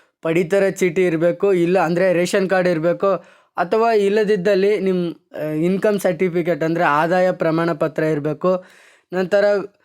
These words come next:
ಗುರುತಿನ ಚೀಟಿ ಇರ್ಬೇಕು, ಚುನಾವಣೆ ಗುರುತಿನ ಚೀಟಿ ಅಂದ್ರೆ ಎಲೆಕ್ಷನ್ ವೋಟರ್ ಐ ಡಿ ಕಾರ್ಡ್ ಇರುತ್ತಲ್ವಾ, ಅದಾದ್ರೂ ಇರ್ಬೇಕು. ನಂತರ ಲಿಂಗತ್ವ ಅಲ್ಪಸಂಖ್ಯಾತರೆಂದು ಮಹಿಳಾ ಮತ್ತು ಮಕ್ಕಳ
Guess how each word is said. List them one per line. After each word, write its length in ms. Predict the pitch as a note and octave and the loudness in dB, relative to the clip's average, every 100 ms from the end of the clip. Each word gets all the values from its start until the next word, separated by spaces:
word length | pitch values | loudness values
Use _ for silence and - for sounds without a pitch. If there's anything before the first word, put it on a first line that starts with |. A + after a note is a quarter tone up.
| _ _ _ C#3+ | _ _ _ -4
ಗುರುತಿನ 800 | F3+ G#3 F3+ G#3+ G3+ F#3+ F#3+ G3+ | 0 0 2 0 2 0 0 0
ಚೀಟಿ 320 | G3 G3 F#3+ | 0 0 2
ಇರ್ಬೇಕು, 320 | F#3+ F#3 F3+ | 2 0 -2
ಚುನಾವಣೆ 480 | - F#3 G3+ G3+ G3+ | -2 2 4 4 2
ಗುರುತಿನ 520 | E3+ F3+ F3 F#3+ F#3 | 2 0 0 0 0
ಚೀಟಿ 500 | F3 F3 D3+ E3 C#3+ _ | 0 -2 0 -2 -4 _
ಅಂದ್ರೆ 480 | - E3 F3 F3 - | -6 -2 0 0 -2
ಎಲೆಕ್ಷನ್ 440 | D#3+ E3+ F3+ G3+ F#3 | -2 -2 0 0 0
ವೋಟರ್ 320 | F3+ F#3 F3+ | 0 0 2
ಐ 140 | E3+ | 2
ಡಿ 120 | E3+ D#3+ | 0 0
ಕಾರ್ಡ್ 240 | E3+ D#3+ | 0 0
ಇರುತ್ತಲ್ವಾ, 520 | D#3 D#3 D#3+ D3+ D3+ | 0 -2 -2 -2 0
ಅದಾದ್ರೂ 480 | C#3+ C#3 E3 D#3 D#3+ | 0 0 0 0 0
ಇರ್ಬೇಕು. 420 | D#3 C#3 D#3 E3+ | -2 -2 -4 -2
ನಂತರ 360 | D#3+ D3+ D3 E3 E3 - - _ _ - | -2 -2 -2 -2 -4 -6 -20 _ _ -8
ಲಿಂಗತ್ವ 520 | E3+ G#3 A3 A3+ - A3 G#3+ - - _ - | -2 0 2 0 0 0 2 0 -6 _ -10
ಅಲ್ಪಸಂಖ್ಯಾತರೆಂದು 1300 | F3 F3 G3+ G3 F#3 F3 F#3+ F3+ F#3 F3 E3+ F#3 F#3+ | -6 -2 -2 0 -2 0 -2 0 0 0 0 0 -2
ಮಹಿಳಾ 420 | E3+ E3 F#3 G3+ | -2 0 2 2
ಮತ್ತು 320 | F#3+ F#3 F#3+ | 0 -2 -2
ಮಕ್ಕಳ 500 | F3 E3+ - F3+ F#3 | -2 -4 -2 0 2